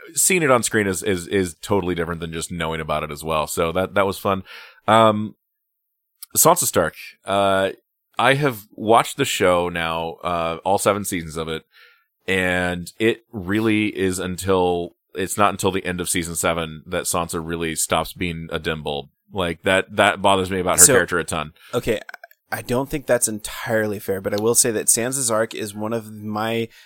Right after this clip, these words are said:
Speaker 2: one of the most satisfying
Speaker 1: I mean, about
Speaker 2: arcs
Speaker 1: the
Speaker 2: to me.
Speaker 1: first time Ramsay, uh, sexually assaults her, I think, is probably when she starts to get it, but, like,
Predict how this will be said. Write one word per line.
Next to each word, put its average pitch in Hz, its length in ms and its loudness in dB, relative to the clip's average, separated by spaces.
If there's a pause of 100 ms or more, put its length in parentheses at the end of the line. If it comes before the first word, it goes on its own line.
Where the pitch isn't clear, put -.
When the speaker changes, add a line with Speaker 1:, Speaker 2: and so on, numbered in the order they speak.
(140)
Speaker 2:
one 135 260 0
of 160 60 -6
the 156 100 -2
most 135 260 2
satisfying 135 360 6
Speaker 1:
I 131 40 2
mean, 139 100 0
about 123 100 4
Speaker 2:
arcs 147 100 4
Speaker 1:
the 180 60 4
Speaker 2:
to 143 60 -2
me. 143 40 2
Speaker 1:
first 165 180 2
time 139 200 4
Ramsay, 98 640 0
uh, 92 180 2
sexually 92 380 0
assaults 85 300 -2
her, 87 80 2
I 85 60 2
think, 87 200 -2
is 92 100 -4
probably 95 280 2
when 90 100 -4
she 85 160 -6
starts - 400 2
to 139 100 -2
get 131 140 4
it, 139 200 2
but, 107 200 4
like, 104 320 2